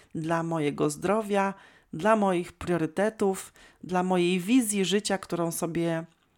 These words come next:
e, obrałam. Ufam temu,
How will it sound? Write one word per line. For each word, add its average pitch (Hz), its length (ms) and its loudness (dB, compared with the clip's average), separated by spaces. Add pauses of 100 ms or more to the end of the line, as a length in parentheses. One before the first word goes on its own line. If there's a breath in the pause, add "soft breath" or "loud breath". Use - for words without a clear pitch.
(280)
e, 160 420 -4
obrałam. 143 600 4 (680)
Ufam 233 460 0
temu, 175 500 -2